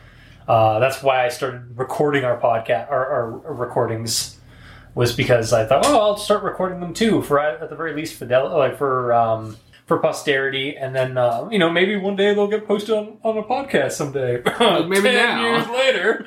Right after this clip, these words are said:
Speaker 2: Yeah.
Speaker 1: <laughs> I think that was, like, twenty eleven, twenty twelve was when I started. <laughs>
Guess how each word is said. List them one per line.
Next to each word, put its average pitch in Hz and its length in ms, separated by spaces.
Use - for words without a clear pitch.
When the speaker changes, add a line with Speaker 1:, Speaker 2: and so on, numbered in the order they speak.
Speaker 2:
Yeah. 123 580
Speaker 1:
<laughs> - 60
I 170 60
think 208 140
that 226 100
was, 214 100
like, 180 180
twenty 240 280
eleven, 214 440
twenty 180 240
twelve 269 400
was 285 120
when 294 100
I 294 80
started. 294 480
<laughs> 381 400